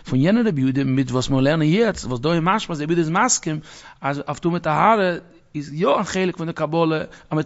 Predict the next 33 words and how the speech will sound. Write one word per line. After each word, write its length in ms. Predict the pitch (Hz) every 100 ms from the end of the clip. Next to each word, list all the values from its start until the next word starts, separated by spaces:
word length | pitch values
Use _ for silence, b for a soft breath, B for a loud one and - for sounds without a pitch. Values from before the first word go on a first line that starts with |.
| -
דארף 220 | 202 202
זיך 140 | 170
נישט, 120 | 160 147
מיר 100 | 147
זענען 200 | 147 156
רעך, 100 | 131
זיין 160 | 135
אצל 280 | 143 131 135
המוריץ. 720 | 123 110 101 95 - - - - B B B B B B _ - 110 139
די 100 | 127
גמרא 480 | 131 185 254 202
גייט 340 | 165 170 220 -
גלייך 340 | 170 208 208
אריין, 440 | 156 160 185 156 147
ווען 120 | 139
די 60 |
גמרא 220 | 135 160 151
פרעגט 200 | 165 147
די 80 | 143
קשיא, 480 | 165 180 - 139 131 - b b
צו 120 | -
די 80 | 135
צוויי 320 | - - 214
גרויסע 360 | 170 170 165 139
שיטות, 360 | - 180 -
וואס 160 | 131 120
דער 140 | 143
מאן 180 | 185 202
געווארן 240 | 180 180 175
ביי 80 |
אונז, 440 | 196 247 190 190 - B B - -
פאר, 300 | 175 160 - -
פאר, 100 | -